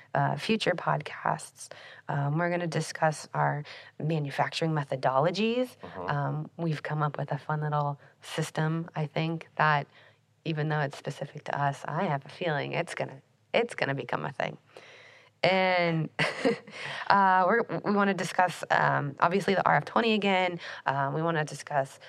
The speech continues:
Speaker 1: uh, material properties, different types of carbon fiber, everything going on here in the back of the shop. We're gonna talk about softwares,
Speaker 2: Yeah.
Speaker 1: um, hardware partners,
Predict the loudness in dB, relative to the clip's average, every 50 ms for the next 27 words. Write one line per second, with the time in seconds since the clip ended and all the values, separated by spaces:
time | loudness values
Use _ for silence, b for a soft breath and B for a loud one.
0 | B B B B -8 -6 -6 -4 -2 -2 -2 2 4 4 6 6 6 6 4 4
1 | 4 4 2 0 0 0 0 0 -2 -2 -2 -2 -2 -2 -2 -2 -2 -4 -4 -4
2 | -2 2 2 2 2 0 0 2 4 4 4 4 4 4 6 6 6 4 4 4
3 | 4 4 2 0 0 -2 -2 -2 -2 -2 0 0 0 0 0 0 0 0 0 2
4 | 2 0 0 0 -2 -4 0 2 4 4 4 2 0 -4 -4 -2 0 0 0 0
5 | -2 0 0 0 0 -2 0 2 4 4 4 4 2 0 2 4 4 4 4 2
6 | 0 B B B B B B -2 2 2 4 4 2 2 2 4 6 6 6 6
7 | 4 2 2 4 4 4 4 4 2 2 2 2 2 0 -4